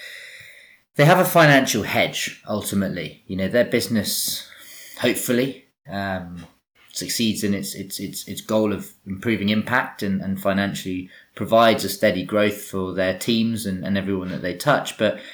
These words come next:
but things go wrong. Um, and I think, you know, our, our sharing shareholder model, you know, we think about an L P that comes in, ourselves, our investees, we're all shareholders, we're all shareholders. We all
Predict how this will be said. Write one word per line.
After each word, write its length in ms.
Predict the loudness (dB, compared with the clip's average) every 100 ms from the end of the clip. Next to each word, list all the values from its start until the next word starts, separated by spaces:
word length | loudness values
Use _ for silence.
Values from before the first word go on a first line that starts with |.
| -8
but 100 | -4
things 260 | 0 0 2
go 160 | 2
wrong. 340 | 4 2 0 -8 _ _ _ _ _ -6 -6 -4
Um, 240 | 0 2
and 100 | 2
I 60 | 0
think, 440 | 0 0 0 -8 -14 -18 -20 -20 _
you 100 | -2
know, 220 | 0 0
our, 260 | 0 2 4 4 2 -2
our 140 | -4
sharing 640 | 0 4 6 6 2 -2 -2
shareholder 480 | 2 2 2 -2
model, 320 | -2 -4 -6 -2
you 80 |
know, 100 | 0
we 60 | 0
think 200 | -2 -4
about 260 | 0 0 2
an 60 |
L 180 | -2 -2
P 200 | 0 0
that 140 | -2 -4
comes 300 | -4 -2 0
in, 300 | 2 0 -2
ourselves, 580 | -4 2 2 2 0
our 160 | -2 -2
investees, 640 | 0 -2 0 -2 0 0
we're 80 | 2
all 80 | 2
shareholders, 600 | 6 6 6 2 -4 -4
we're 80 | -2
all 80 | 0
shareholders. 520 | 4 4 4 0 -2
We 160 | 0
all 300 | 2 0 -4